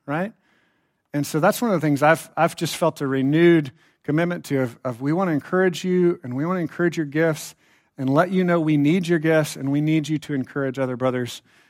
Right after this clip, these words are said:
and sisters in the gospel. I, in our statement on women in ministry in our Constitution, we say this: "We encourage women to share their spiritual insights with men and women."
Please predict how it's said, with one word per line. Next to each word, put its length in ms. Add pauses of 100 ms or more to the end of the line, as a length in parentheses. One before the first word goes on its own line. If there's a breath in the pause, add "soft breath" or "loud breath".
(180 soft breath)
and 140
sisters 720 (400 soft breath)
in 140
the 100
gospel. 600
I, 100
in 220
our 140
statement 600
on 500 (140)
women 200
in 120
ministry 440
in 120
our 100
Constitution, 840
we 120
say 200
this: 400 (1040 soft breath)
"We 120
encourage 380
women 280
to 80
share 320
their 100
spiritual 460
insights 400
with 200
men 480
and 300
women." 360